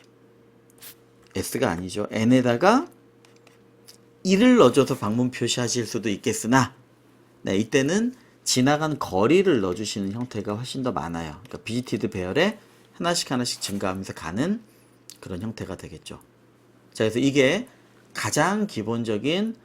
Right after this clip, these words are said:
어, 비에프에스의 템플릿이 될 거고, 어, 저는 앞으로도 계속 요 구조를, 어, 지키면서 요게 이제 조금씩 조건이나 요런 게 복잡해져 가는 거니까요. 자, 정답은요.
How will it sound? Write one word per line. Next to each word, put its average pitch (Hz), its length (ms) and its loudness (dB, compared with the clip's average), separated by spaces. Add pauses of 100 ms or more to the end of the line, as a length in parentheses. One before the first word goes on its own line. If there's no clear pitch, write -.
(180)
어, - 220 -10
비에프에스의 117 640 0
템플릿이 190 520 -4
될 90 220 -6
거고, 92 420 -2 (140)
어, 107 160 -8
저는 143 260 0
앞으로도 123 420 -2
계속 151 460 -4 (320)
요 165 240 6
구조를, 131 720 2 (460)
어, - 140 -14
지키면서 135 840 -2 (440)
요게 127 260 4
이제 120 160 0
조금씩 208 360 -2
조건이나 131 800 2
요런 113 240 0
게 165 100 0
복잡해져 98 480 -8
가는 87 200 -14
거니까요. - 460 -14 (360)
자, - 100 -6
정답은요. 151 760 4